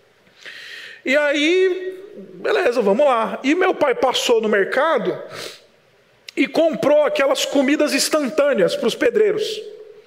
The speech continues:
Comprou macarrão instantâneo, comprou, ah, umas coisas instantâneas lá pros pedreiros pra ver se os pedreiros aguentavam lá o almoço pra levar pros pedreiros. Quando os pedreiros viram aquela comida,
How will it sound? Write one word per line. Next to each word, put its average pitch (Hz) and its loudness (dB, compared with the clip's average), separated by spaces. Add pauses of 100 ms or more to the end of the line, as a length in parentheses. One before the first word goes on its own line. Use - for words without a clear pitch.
(580)
Comprou 277 2
macarrão 254 0
instantâneo, 214 2
comprou, 240 2 (340)
ah, 240 0
umas 277 0
coisas 247 2
instantâneas 226 0
lá 233 2
pros 220 0
pedreiros 240 2
pra 294 2
ver 247 2
se - -6
os - -6
pedreiros 240 2
aguentavam 220 2
lá 220 4
o 220 4
almoço 226 2
pra 294 0
levar 294 2
pros - -6
pedreiros. 247 2 (500)
Quando 554 0
os - -2
pedreiros 302 2
viram 294 2
aquela 254 2
comida, 226 0